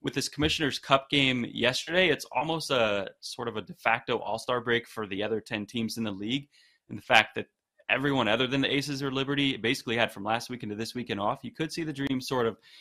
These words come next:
hit the reset button with some of that added practice time that they get and, and make some tweaks and come out. So I will definitely be monitoring how their offense looks in their first game back this weekend to see if they've made any adjustment. And, and if not,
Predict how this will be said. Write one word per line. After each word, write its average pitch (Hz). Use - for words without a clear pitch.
hit -
the 127
reset 139
button 139
with 117
some 131
of 123
that 117
added 120
practice 127
time 127
that 123
they 123
get 117
and, 104
and 107
make 117
some 113
tweaks 120
and 110
come 117
out. 113
So -
I 123
will 165
definitely 147
be 160
monitoring 131
how 117
their 117
offense 113
looks 110
in 110
their 107
first -
game 104
back 101
this 110
weekend 165
to 117
see 127
if 123
they've 110
made 107
any 107
adjustment. 117
And, 110
and 113
if 104
not, 120